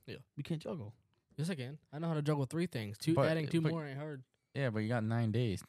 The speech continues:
Speaker 3: to learn. I feel like you could learn how to do a decent amount of juggling in nine days.
Speaker 1: And it doesn't say how you have to juggle. I could throw something high as fuck in the air and then catch.
Speaker 3: Yeah, it doesn't give any.
Speaker 2: That'd be harder than just keeping it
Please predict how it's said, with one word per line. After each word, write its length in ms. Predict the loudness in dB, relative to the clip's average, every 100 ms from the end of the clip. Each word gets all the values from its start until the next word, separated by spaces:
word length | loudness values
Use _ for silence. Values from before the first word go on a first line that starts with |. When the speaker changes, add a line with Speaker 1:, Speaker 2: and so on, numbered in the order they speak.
| -4
Speaker 3:
to 80 | 0
learn. 280 | 2 0 -4 -12 -20 _ _ _ _ _ _ -8
I 60 |
feel 260 | -2 0 2
like 260 | 2 0 -4
you 160 | -4 -2
could 120 | -2
learn 200 | -2 0
how 100 | 0
to 100 | -2
do 460 | -2 -2 -2 -4 -6 _ _ -6
a 160 | -6
decent 420 | -6 -4 -4 -4 -4
amount 280 | -2 -4 -8 -10
of 160 | -10 -10 -14 -4
juggling 400 | -4 -2 -6 -6
in 160 | -6 -6
nine 240 | -6 -8
days. 280 | -8 -8 -6
Speaker 1:
And 120 | -4 -2
it 40 |
doesn't 240 | -2 -2
say 220 | -2 -4 -8
how 220 | -6 -2 0
you 140 | 0
have 120 | -4
to 60 | -6
juggle. 260 | -10 -12 -12
I 100 | -12
could 180 | -16
throw 120 | -14 -14
something 260 | -14 -16 -16
high 320 | -10 -10 -10
as 120 | -12
fuck 200 | -12 -12
in 80 | -10
the 120 | -8
air 200 | -6 -6 -8
and 80 | -12
then 180 | -14 -18 _ _ _ _ _ _ _ _ _ _ _ _ _ _ _ _
catch. 220 | -18 -16 -20 _ _ _ _ _ _ _ _ _ _ _ _ _ _ _ _ _
Speaker 3:
Yeah, 160 | -8 -6
it 140 | -6
doesn't 260 | -4 -4 -4
give 120 | -4
any. 140 | -4 0
Speaker 2:
That'd 260 | 4 4
be 120 | 4
harder 340 | 2 2 2 0
than 160 | -2
just 240 | -4 -8 -8
keeping 240 | -10 -10
it 180 | -12